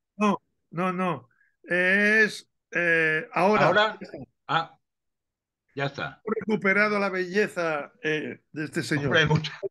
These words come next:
Speaker 2: muchas gracias, Carlos. Pa' guapo tú. <laughs>
Speaker 1: Que estabas hablando de, de, de esa capacidad multifaceta de, de este hombre, y yo, eh, él, una de las cosas,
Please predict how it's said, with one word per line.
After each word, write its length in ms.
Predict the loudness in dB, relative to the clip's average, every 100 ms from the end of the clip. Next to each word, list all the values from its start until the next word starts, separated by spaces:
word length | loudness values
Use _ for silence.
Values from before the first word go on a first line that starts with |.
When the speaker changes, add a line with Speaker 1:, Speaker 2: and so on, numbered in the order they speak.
| -8 -6
Speaker 2:
muchas 420 | 0 2 4 4
gracias, 460 | 4 4 4 4 4
Carlos. 400 | 4 4 4 0
Pa' 120 | 0
guapo 480 | 2 2 2 0 0
tú. 440 | -4 -8 -6 -8 -10
<laughs> 1200 | -12 -10 -12 -12 -12 -10 -12 -8 -10 -10 -12 -16 -18 _ -20 _ _ _ _ _ -20 _
Speaker 1:
Que 80 | 0
estabas 340 | 4 4 4
hablando 400 | 4 4 4 4
de, 140 | 4 2
de, 240 | 2 0 0
de 140 | -4
esa 220 | -4 -6
capacidad 840 | -4 -4 -2 -4 -4 -2 2 2 0
multifaceta 1000 | -2 -4 -6 -6 -6 -8 -4 -2 0 2
de, 280 | 2 0 -4 -20 _ _
de 260 | -14 -2 -2
este 220 | 0 0
hombre, 420 | 0 0 0 -2 -10 -20 _ _
y 300 | -2 0 0
yo, 580 | 0 0 2 0 -2 -10 _ _
eh, 500 | -2 0 2 2 2 0
él, 340 | -4 -6 -12 _ _ _ _ _ _ _
una 300 | -10 -6 -4
de 100 | -2
las 260 | -2 -4 -10
cosas, 680 | -2 -2 0 -4 -6 -14